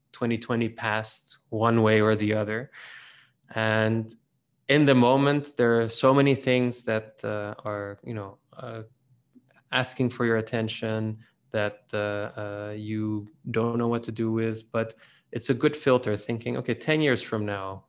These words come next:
uh, in twenty thirty, looking back at, uh, this year, what do I want to remember? How do I want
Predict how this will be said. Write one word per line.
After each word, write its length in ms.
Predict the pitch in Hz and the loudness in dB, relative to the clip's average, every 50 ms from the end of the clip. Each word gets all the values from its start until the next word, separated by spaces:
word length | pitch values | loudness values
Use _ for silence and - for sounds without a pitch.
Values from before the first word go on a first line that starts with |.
| - | -14
uh, 220 | 117 110 107 107 113 | -12 -10 -10 -8 -8
in 100 | 117 113 | -8 -8
twenty 260 | - - 135 131 131 | -2 0 2 2 2
thirty, 540 | 120 - - 123 117 107 101 101 95 92 - _ _ - - - _ _ _ - | 0 0 0 0 0 0 0 -4 -8 -10 -14 _ _ -20 -20 -20 _ _ _ -2
looking 280 | 117 127 - 139 127 120 | -2 -2 0 0 0 2
back 280 | 117 117 113 113 - - | 4 4 2 2 0 -6
at, 280 | 110 - - _ - - | -6 -8 -10 _ -8 -6
uh, 160 | 107 107 107 | -4 -4 -4
this 320 | 101 110 107 104 - - - | -4 -4 -6 -6 -6 -8 -8
year, 340 | 104 101 98 98 101 - _ _ _ _ | -8 -6 -6 -8 -10 -14 _ _ _ _
what 220 | - 123 135 135 135 | 0 0 0 0 2
do 120 | 143 131 | 2 4
I 80 | 127 123 | 4 4
want 240 | 117 113 110 110 110 | 4 2 0 -2 -4
to 100 | - 117 | -4 -4
remember? 640 | 107 104 104 101 98 98 92 98 101 98 101 - _ _ _ | -4 -2 -2 -4 -4 -6 -8 -10 -10 -12 -12 -14 _ _ _
How 380 | - - - 123 120 120 120 117 | -14 -6 -2 0 2 2 2 0
do 200 | 113 117 113 113 | -2 -2 -2 -2
I 180 | 110 107 107 | -2 -2 -2
want 320 | 107 104 107 104 104 104 | -4 -4 -4 -6 -6 -8